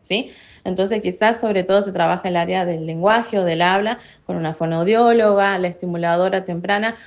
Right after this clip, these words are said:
o la psicomotricista para el desarrollo de, del, del cuerpo, ¿sí? De los movimientos finos, los movimientos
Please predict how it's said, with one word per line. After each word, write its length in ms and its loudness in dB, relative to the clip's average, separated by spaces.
o 240 0
la 220 2
psicomotricista 800 -4
para 140 0
el 60 -2
desarrollo 580 -2
de, 200 -4
del, 360 -8
del 160 -8
cuerpo, 800 2
¿sí? 200 0
De 100 2
los 140 -2
movimientos 560 -4
finos, 360 -2
los 140 -4
movimientos 460 -6